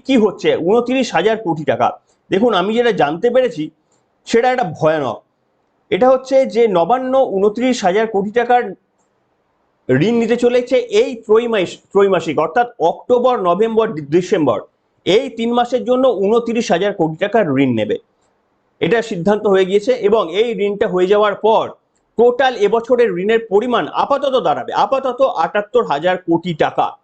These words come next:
আটাত্তর হাজার কোটি টাকা। তবে বলা হচ্ছে যে এই ঋণের পরিমাণ এবছরে এটা বেড়ে এক লক্ষ কোটি টাকা হতে পারে। এক লক্ষ কোটি টাকা এক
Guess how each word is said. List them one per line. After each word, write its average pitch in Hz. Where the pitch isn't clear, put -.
আটাত্তর 226
হাজার 190
কোটি 185
টাকা। 240
তবে 190
বলা 156
হচ্ছে 240
যে 139
এই 254
ঋণের 240
পরিমাণ 240
এবছরে 214
এটা 156
বেড়ে 185
এক 240
লক্ষ 262
কোটি 185
টাকা 196
হতে 120
পারে। 95
এক 269
লক্ষ 254
কোটি 240
টাকা 262
এক 233